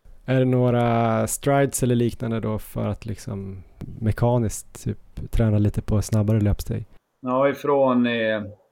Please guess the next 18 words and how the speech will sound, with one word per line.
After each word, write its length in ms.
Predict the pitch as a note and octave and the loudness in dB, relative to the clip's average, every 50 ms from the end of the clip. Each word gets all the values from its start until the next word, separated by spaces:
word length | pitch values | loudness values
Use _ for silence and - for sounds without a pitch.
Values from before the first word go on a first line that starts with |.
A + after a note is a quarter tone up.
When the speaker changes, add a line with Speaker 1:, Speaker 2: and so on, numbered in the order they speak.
| _ _ _ | _ _ _
Speaker 2:
från 180 | - C#3 C3 B2+ | -4 -4 0 0
februari 520 | C#3 C3+ C3 C#3 D3 D3 C#3 B2+ A#2 A2 | 0 0 2 4 4 6 6 6 6 4
har 80 | A2 A2 | 2 0
vi 60 | A2 | 2
lagt 300 | A2+ A2+ A2 G#2+ - - | 0 0 0 -2 -4 -8
in 240 | A2+ A2+ A2+ G#2+ G#2+ | -6 -6 -4 -4 -4
att 160 | G#2+ G#2 - | -4 -4 -2
han 140 | A#2+ A2 A2 | -4 -4 -2
har 120 | A2 A#2 | -2 -2
en 200 | A#2 A#2 A2+ A2 | -2 -2 -2 -4
eller 140 | G#2+ G#2+ G#2+ - | -6 -6 -8 -8
två 180 | - A2 G#2+ G#2 | -6 -6 -6 -6
gånger 220 | G#2 G#2 G#2 G2+ | -6 -6 -6 -6
i 40 | G2+ | -6
veckan 360 | G2+ G2+ G#2 - - A#2 A2+ | -6 -6 -8 -8 -10 -12 -10
har 60 | G#2 G#2 | -10 -10
han 80 | G2+ | -10
stegningslopp. 680 | G#2 - - - G2+ G2 G2+ G#2 - - - - - | -10 -10 -8 -8 -8 -8 -8 -10 -12 -10 -10 -12 -12